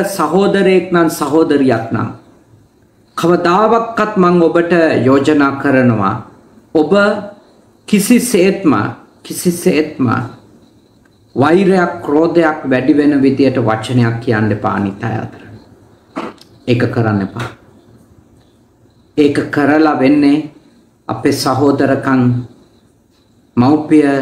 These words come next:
සම්බන්ධකම් අපි විනාශ කරලා දාන එක. ඒක කරන්න එපා.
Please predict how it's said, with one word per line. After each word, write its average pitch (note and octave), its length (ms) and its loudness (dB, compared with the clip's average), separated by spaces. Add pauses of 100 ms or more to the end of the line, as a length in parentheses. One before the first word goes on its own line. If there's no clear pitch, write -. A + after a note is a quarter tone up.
(220)
සම්බන්ධකම් C3+ 880 0 (640)
අපි A#2+ 280 0
විනාශ A#2+ 440 0
කරලා G#2 280 0
දාන F#2+ 200 -2
එක. G#2 160 -12 (840)
ඒක A#2+ 180 -4
කරන්න A#2 280 0
එපා. A#2 240 -8